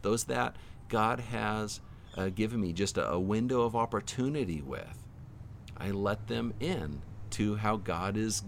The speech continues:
good and how he has been good to me. And we see David doing that through this psalm. And then the other thing of being let in is help up. Help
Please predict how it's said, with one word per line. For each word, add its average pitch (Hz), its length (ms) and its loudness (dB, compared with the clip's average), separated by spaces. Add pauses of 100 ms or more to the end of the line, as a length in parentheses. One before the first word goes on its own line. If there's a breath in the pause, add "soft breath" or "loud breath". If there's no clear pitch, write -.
good 110 420 2
and 85 140 0
how 98 240 0
he 110 220 0
has 107 220 0
been 98 260 0
good 101 380 0
to 110 480 2
me. 101 420 -2 (320 loud breath)
And 95 80 2
we 101 100 4
see 123 220 4
David 120 520 2
doing 82 340 0
that 73 380 -6
through 101 240 2
this 104 180 2
psalm. 92 500 0 (1300 loud breath)
And 101 100 4
then 107 80 6
the 113 120 4
other 151 180 2
thing 95 320 0
of 90 320 -4
being 95 200 0
let 92 280 0 (160)
in 104 500 -2 (380 loud breath)
is 95 640 2 (140)
help - 440 -4 (180)
up. - 340 -2 (640)
Help 95 280 0